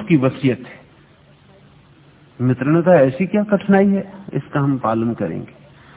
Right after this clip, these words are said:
लेकिन जब मित्र ने आके अपने बैठक खाने में पेटी रखी और उसका मुंह सूरज की तरफ किया, तो पूरा बैठक खाना बेजोड़ मालूम पड़ने लगा।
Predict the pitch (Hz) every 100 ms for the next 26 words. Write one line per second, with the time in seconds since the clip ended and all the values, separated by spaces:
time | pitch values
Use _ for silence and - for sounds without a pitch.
0 | - - 139 147 165 156 147 156 180 185
1 | 180 156 - 165 165 170 156 151 135 147
2 | - 156 - 147 143 135 127 131 131 131
3 | 127 127 - 107 104 - - - - 123
4 | 123 - 127 127 131 123 - 139 143 143
5 | 143 - 160 - 113 110 110 - - 131
6 | - 165 185 160 113 151 160 175 - -
7 | 160 160 185 - - - _ _ - 110
8 | 110 139 147 139 170 180 139 120 110 104
9 | 101 95 87 82 -